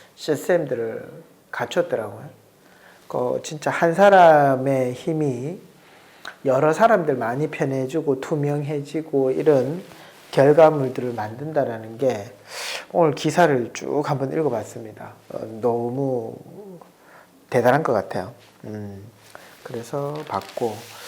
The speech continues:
세 번째는 지금 우리나라에 세금 무서워 기업들, 기업들 떠나는 판에 법인세 올려 더 내쫓자는 거냐. 지금 법인세를 더 인상시키겠다.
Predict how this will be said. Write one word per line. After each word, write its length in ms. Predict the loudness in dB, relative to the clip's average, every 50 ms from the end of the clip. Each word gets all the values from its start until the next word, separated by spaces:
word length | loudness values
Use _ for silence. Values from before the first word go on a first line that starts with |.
| -14 -14 -12 -14 -14 -14 -16
세 260 | -18 -4 0 0 2
번째는 800 | 4 4 2 2 0 -2 -2 -2 -2 -2 -2 -2 -2 -2 -2 -4 -8 -12 -18 -20 -20 _ _ _ _ _ _ _ _ _ -20 -20 _ _ _ _ _ -16
지금 840 | -8 -6 -6 -4 -2 0 2 4 4 4 2 2 -2 -4 -6 -6 -6 -4
우리나라에 1400 | -2 0 0 2 2 2 4 4 4 4 4 4 4 4 4 4 2 2 0 0 0 0 -2 -2 -2 -4 -8 -14 -20 -20 -20 -20 -20 _
세금 640 | -16 -8 0 2 4 4 4 4 2 0 0 0
무서워 460 | -2 -2 0 4 6 8 8 8 8 6
기업들, 920 | 4 4 6 6 6 4 4 0 0 2 4 4 4 2 -2 -6 -14 -18 -20 0
기업들 520 | 4 6 6 6 4 2 -2 -2 -2 -2
떠나는 420 | -2 -2 -2 0 0 0 -2 -2 -2
판에 560 | -2 -2 -2 -2 -4 -6 -6 -8 -10 -10 -12 -16 -20 -20 -20 -20 -20 _ _ 4
법인세 500 | 6 6 6 6 4 2 2 4 4 4
올려 480 | 4 4 2 2 2 2 2 2 0
더 160 | -2 -2 -4 -4
내쫓자는 760 | -2 -4 -4 -4 -4 -6 -8 -8 -8 -6 -6 -6 -6 -6 -8
거냐. 640 | -10 -10 -8 -6 -6 -6 -6 -6 -8 -10 -12 -16 -18 -20 _ _ -20 -20 _ _ _ _ -14
지금 340 | -10 -6 -4 -4 -4 0
법인세를 600 | 2 4 4 4 4 2 2 0 0 2 2 0
더 180 | -2 -2 -4 -4
인상시키겠다. 1080 | -4 -6 -8 -6 -6 -8 -8 -10 -10 -8 -8 -8 -6 -8 -8 -6 -4 -4 -4 -6 -8